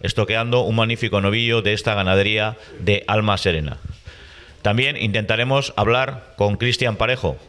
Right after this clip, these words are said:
con su apoderado y, por supuesto, con Vicente Serrano, presidente y alma mater de esta asociación.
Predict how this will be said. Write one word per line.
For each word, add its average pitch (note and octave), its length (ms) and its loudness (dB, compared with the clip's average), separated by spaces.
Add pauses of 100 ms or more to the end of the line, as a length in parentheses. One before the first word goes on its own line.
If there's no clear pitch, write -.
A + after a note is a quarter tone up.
(120)
con G2 160 2
su G#2 100 2
apoderado A#2 640 2
y, - 80 -6
por G2+ 120 0
supuesto, B2 440 0
con G2+ 120 0
Vicente A2+ 380 -2
Serrano, A2 420 0 (200)
presidente A#2 680 0
y G#2 100 0
alma G#2+ 200 2
mater A2+ 460 0
de G2 140 4
esta A2 280 0
asociación. F2 800 0